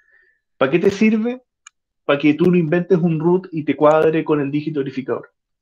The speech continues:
Porque el cálculo es difícil de hacer a, a mental, pero es fácil de hacer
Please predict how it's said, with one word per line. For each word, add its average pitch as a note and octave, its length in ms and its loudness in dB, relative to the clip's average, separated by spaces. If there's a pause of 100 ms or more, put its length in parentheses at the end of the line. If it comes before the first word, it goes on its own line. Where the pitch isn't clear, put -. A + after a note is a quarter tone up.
(600)
Porque A#2 220 -4
el A2 100 -6
cálculo D3+ 500 2
es C#3+ 40 0
difícil C3+ 400 -6
de C3 60 0
hacer D3 220 0
a, C#3+ 300 2
a C3+ 60 0 (200)
mental, D3 520 -2 (720)
pero B2+ 160 2
es B2 120 -8
fácil D3+ 380 -2
de C#3 80 0
hacer D3+ 440 0